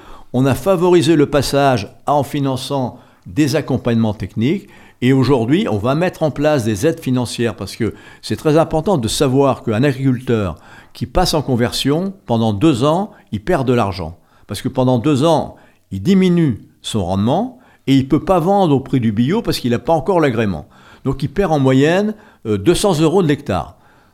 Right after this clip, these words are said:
Donc je vais pro-, proposer très prochainement à Douaisis Agglo, aux élus de Douaisis Agglo, de compenser à l'euro près ce qui leur manque, ce,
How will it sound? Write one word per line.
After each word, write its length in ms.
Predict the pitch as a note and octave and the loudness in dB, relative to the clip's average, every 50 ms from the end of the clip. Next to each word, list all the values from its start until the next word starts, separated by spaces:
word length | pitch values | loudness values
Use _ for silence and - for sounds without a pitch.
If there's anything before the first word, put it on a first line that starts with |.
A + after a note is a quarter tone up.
| _ - | _ -2
Donc 240 | B2 A#2 - - - - _ _ _ _ - | -2 -2 -2 -4 -10 -20 _ _ _ _ -10
je 140 | F2+ G2 G#2+ | -4 -2 0
vais 180 | G#2 E3+ G3 | 2 2 2
pro-, 240 | F#3+ - E3+ E3 C3+ B2+ C#3+ C#3+ C3+ | 2 0 0 0 0 0 0 -2 -2
proposer 500 | - - C3+ C3 - C3+ - B2+ A2+ - | -2 -4 -4 -2 -2 -2 -2 -2 -4 -4
très 160 | - - G3+ F#3+ | -4 -4 -6 -4
prochainement 640 | - D#3 C#3 - - C3+ B2+ B2+ C3 B2+ A#2+ - | -4 -4 -4 -2 -2 0 0 0 2 0 0 -2
à 80 | G2 G2+ | -4 -6
Douaisis 380 | F#2+ G#2 G#2+ G#2 F#2+ F2 G#2+ G2+ | -4 -4 -2 -2 -2 -2 -2 -4
Agglo, 260 | G2 F#2 A#2 E3 A3 | -2 0 0 0 0
aux 160 | - G#2 G#2+ | 0 -2 -2
élus 360 | G#2+ G#2 D#3+ E3+ E3 F3 E3 | 0 2 4 4 4 2 -2
de 60 | B2 | -2
Douaisis 280 | G#2 A2 A2+ G2+ F2+ G2+ | -2 -2 -2 -2 -2 -4
Agglo, 420 | G2 F2+ F#2 A2+ C3 D#3+ G3+ A3+ - - - - - _ - | -6 -4 -4 -2 -2 -2 -2 -4 -6 -12 -20 -20 -16 _ -2
de 240 | G2+ C3 C3+ - - - - - - | 0 2 2 2 0 -6 -14 -8 -2
compenser 800 | - A#3+ - - F#3+ F3 C#3+ - - C#3+ C3+ C#3+ G3+ - - _ _ _ | 0 0 0 2 0 0 0 0 0 0 0 0 -2 -4 -12 _ _ _
à 120 | - G2+ G#2 | -6 -2 2
l'euro 320 | C#3 F#3+ F#3+ D3+ E3+ D#3 | 4 4 4 4 2 0
près 420 | - - - B2+ B2+ C#3+ F#3 - - - _ _ _ _ _ | 0 -2 -2 -2 -2 -2 -2 -6 -12 -20 _ _ _ _ _
ce 160 | - - - - | -12 -12 -10 -12
qui 180 | - - C3 A#2+ | -6 -2 0 0
leur 240 | A#2 A#2 G2+ F#2 | 2 0 0 0
manque, 400 | F#2+ G2+ A#2 C#3 E3+ G#3 A3 G3+ - - - _ _ _ _ _ | 0 2 2 4 4 2 0 -2 -8 -14 -20 _ _ _ _ _
ce, 160 | - - - | -16 -10 -8